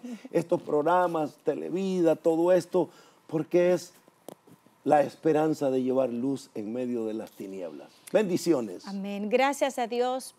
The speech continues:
Speaker 1: por usted, hermano Salvador. Ustedes, familia, tenemos un compromiso.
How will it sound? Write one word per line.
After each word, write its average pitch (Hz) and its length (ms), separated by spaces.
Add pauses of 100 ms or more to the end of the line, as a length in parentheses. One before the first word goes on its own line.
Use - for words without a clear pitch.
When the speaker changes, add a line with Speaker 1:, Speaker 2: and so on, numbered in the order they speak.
Speaker 1:
por 220 160
usted, 208 400 (180)
hermano 202 340
Salvador. 180 520 (640)
Ustedes, 285 480
familia, 247 480
tenemos 226 320
un 262 120
compromiso. 226 800